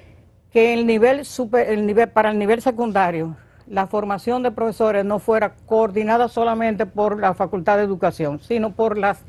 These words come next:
las, los departamentos especializados. Vamos a decir, si va a formar un profesor de matemáticas, pues departamento de matemáticas, de física, de química, de historia, de geografía, etcétera. Debo aclarar, porque mucha gente cree que eso es negativo y no es negativo.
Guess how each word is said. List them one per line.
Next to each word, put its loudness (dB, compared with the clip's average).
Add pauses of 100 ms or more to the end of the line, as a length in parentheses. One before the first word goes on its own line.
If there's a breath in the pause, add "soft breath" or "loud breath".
(680 loud breath)
las, 0
los 2
departamentos 0
especializados. -2
Vamos -4
a 0
decir, -4
si -2
va 4
a -2
formar 2
un -4
profesor 0
de 2
matemáticas, 0 (440 soft breath)
pues -4 (180)
departamento -2
de 0
matemáticas, 0
de -8
física, 0
de -2
química, 0
de -2
historia, 0
de 2
geografía, 0
etcétera. -4 (840 soft breath)
Debo 2
aclarar, 0
porque -10
mucha -4
gente -6
cree -4
que -2
eso -4
es -2
negativo -4
y -2
no -2
es -2
negativo. -6